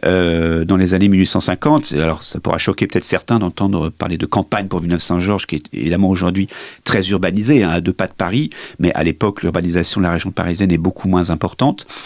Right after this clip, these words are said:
Et donc, euh, il travaille dans son cabinet essentiellement. De temps en temps, il a recours à des ouvrages qui sont, euh,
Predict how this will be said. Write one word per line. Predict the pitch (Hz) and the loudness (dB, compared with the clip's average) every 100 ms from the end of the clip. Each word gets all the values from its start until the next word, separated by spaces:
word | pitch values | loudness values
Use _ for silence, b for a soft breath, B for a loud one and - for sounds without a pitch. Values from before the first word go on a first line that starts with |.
| B B B B | B B B B
Et | 123 | 2
donc, | 135 151 - - | 2 0 -4 0
euh, | 117 117 113 - | 4 4 0 0
il | 147 | 0
travaille | - 135 139 127 | 2 0 0 0
dans | 110 123 | 0 2
son | 147 147 | 2 0
cabinet | - 117 113 110 101 | 0 -2 2 2 2
essentiellement. | 92 - - - 107 120 160 202 B B B | -4 -6 -6 -2 2 4 2 0 B B B
De | 117 - | 2 2
temps | - 160 151 | 4 4 4
en | 151 | 2
temps, | 151 156 | 4 4
il | 147 | 6
a | 123 | 6
recours | 127 131 - 147 | 4 2 2 2
à | 110 | 2
des | 110 104 - _ _ _ _ _ _ - - - 120 | 0 0 -2 _ _ _ _ _ _ -20 -16 -4 2
ouvrages | 120 117 123 127 123 | 4 4 2 0 -2
qui | - | -6
sont, | 95 - 117 117 98 | -2 2 4 4 4
euh, | 92 | 2